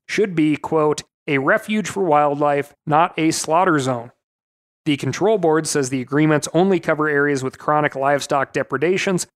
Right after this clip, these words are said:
but the petition argues that this isn't the case. They claim these areas haven't seen much wolf depredation in recent years,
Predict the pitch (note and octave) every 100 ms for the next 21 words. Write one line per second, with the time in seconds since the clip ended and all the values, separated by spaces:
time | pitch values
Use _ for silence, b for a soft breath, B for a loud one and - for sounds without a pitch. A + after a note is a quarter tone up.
0 | - E3 D3 D#3 - F3+ F3+ E3 D3 C#3+
1 | C#3+ C3 C3+ - D3 - D3+ C#3 C#3+ C#3+
2 | - G3+ D3 - - _ _ _ D3+ E3
3 | - D#3 D3+ D3 D3+ F3 E3 D3 D3 C#3
4 | C3 - D#3+ E3 - D#3 D3 C#3+ - D3
5 | D3 - C#3 C#3+ C#3+ C#3+ C3+ C#3+ B2+ C3+
6 | B2+ C#3+ C#3 F#3 F#3 E3+